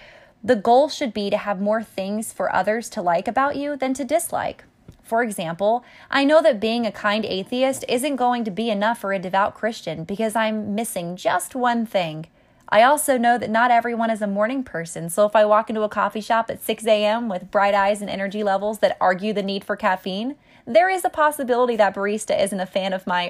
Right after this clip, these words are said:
early riser conversation. Going through life with the assumption that everyone is going to like you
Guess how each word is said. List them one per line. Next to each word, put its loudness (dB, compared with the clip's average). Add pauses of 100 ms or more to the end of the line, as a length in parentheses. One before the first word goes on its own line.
early 0
riser 0
conversation. -6 (720)
Going 4
through 0
life 4
with -4
the 0
assumption -4
that -2
everyone 0
is -4
going -2
to -2
like -4
you -2